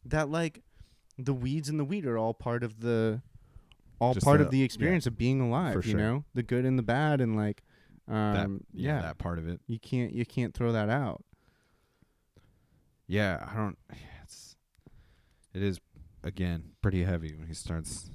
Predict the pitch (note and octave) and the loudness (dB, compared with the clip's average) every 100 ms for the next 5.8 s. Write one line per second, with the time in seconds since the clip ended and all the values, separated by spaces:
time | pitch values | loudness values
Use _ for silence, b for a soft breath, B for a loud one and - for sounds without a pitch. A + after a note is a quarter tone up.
0 | - - - - C2 C#2+ F2+ F2 E2 E2 | -18 -18 -16 -16 -8 -2 0 0 -2 -2
1 | - D#2 D#2 - E2 F2 F2+ - E2+ D2+ | -2 -4 -4 -6 -4 -2 -2 -4 -8 -8
2 | D#2 - G#2+ G2+ - D2+ D#2 A2+ A2 - | -8 -2 0 -2 -10 -14 -4 -2 -2 0
3 | A2 G2+ G2+ B2 B B B B B B | 0 2 -2 -10 B B B B B B
4 | B B B B B B B B B B | B B B B B B B B B B
5 | B - - - - G#2+ G#2 | B -20 -20 -20 2 6 6